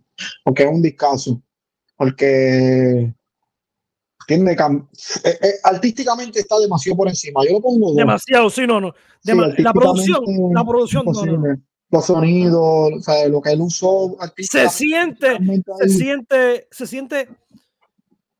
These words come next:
Speaker 2: Va, va a son-, va a sonar estúpido, pero se siente cuando tú lo escuchas, eh, el artista ahí.
Speaker 1: Sí, se sabe que es un arte. Él hizo arte ahí.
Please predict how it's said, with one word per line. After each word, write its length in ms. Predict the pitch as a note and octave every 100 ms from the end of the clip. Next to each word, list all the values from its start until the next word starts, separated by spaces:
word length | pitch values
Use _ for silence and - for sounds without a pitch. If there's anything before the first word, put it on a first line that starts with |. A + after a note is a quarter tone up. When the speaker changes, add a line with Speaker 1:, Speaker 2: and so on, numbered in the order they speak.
| _ _ _ _ _ - - - _ _ _ _ _ _ _
Speaker 2:
Va, 160 | A3 A3
va 140 | A3
a 40 | G#3
son-, 160 | B3+
va 60 | B3+
a 20 |
sonar 200 | C4+ C4+
estúpido, 400 | C4 C#4+ A#3+ A#3
pero 140 | A#3 A3
se 140 | A3+
siente 460 | - A#3+ C#4 A#3+ A3
cuando 200 | G#3 G3+
tú 80 |
lo 60 | A#3
escuchas, 480 | A3+ C4 A#3+ A3 -
eh, 480 | G3 F#3 F#3 F3+ F3
el 120 | F#3
artista 480 | E3+ E3+ G#3+ - G3
ahí. 200 | D3 E3 _ _ _ _ _ -
Speaker 1:
Sí, 200 | D#3+ A3+
se 140 | -
sabe 220 | - E3+
que 60 | G#3
es 60 | A#3+
un 120 | A#3
arte. 280 | E3 - C#3 C3+ -
Él 60 | D#3
hizo 280 | E3+ G3 F3+
arte 300 | F3+ - C#3+
ahí. 220 | C3